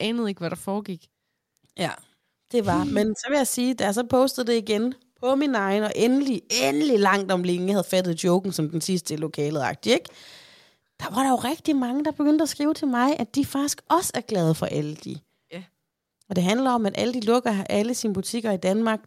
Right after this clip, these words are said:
Speaker 2: De tager simpelthen, trækker tropperne tilbage til Tyskland, hvor de hører til. Og så alle de, øh, gode Aldi-lokaler, eller hvor det giver mening, der åbner der en Rema tusind.
Speaker 1: Ja, så Norge tager over nu. Det er
Speaker 2: Så jeg får
Speaker 1: Norges
Speaker 2: også en
Speaker 1: Rema.
Speaker 2: Rema tusind i Vestbyen.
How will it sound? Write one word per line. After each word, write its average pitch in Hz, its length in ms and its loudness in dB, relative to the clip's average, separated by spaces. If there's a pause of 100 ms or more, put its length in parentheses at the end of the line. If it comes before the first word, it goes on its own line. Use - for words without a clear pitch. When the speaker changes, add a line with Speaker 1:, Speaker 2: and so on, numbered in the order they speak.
Speaker 2:
De 240 100 -2
tager 202 220 -2
simpelthen, 208 320 0 (340)
trækker 185 320 -4
tropperne 202 520 -2
tilbage 196 340 -6
til 196 140 -8
Tyskland, 190 520 0
hvor 190 140 2
de 180 140 -2
hører 170 160 2
til. 247 280 -2 (880)
Og - 140 -4
så 254 220 2
alle 226 320 0
de, 226 280 -4
øh, 170 340 -4 (280)
gode 262 400 4
Aldi-lokaler, 185 840 -2
eller 165 220 -6
hvor 185 160 -2
det 175 100 -4
giver 180 160 -4
mening, 202 360 0
der 220 80 -2
åbner 208 360 0
der 180 80 -2
en 170 360 -6
Rema 190 420 -4 (140)
tusind. - 460 -4 (280)
Speaker 1:
Ja, 175 220 -8
så 208 140 -12
Norge 220 460 -2
tager 233 180 -4
over 175 280 -6
nu. 156 200 -14 (640)
Det 185 160 -20
er 196 40 -8
Speaker 2:
Så 196 80 0
jeg 220 100 4
får 269 120 0
Speaker 1:
Norges 247 100 8 (100)
Speaker 2:
også 233 40 -2
en 240 60 0
Speaker 1:
Rema. 214 100 -2
Speaker 2:
Rema 196 160 0 (180)
tusind 214 280 -4
i 185 80 -4
Vestbyen. 196 640 -2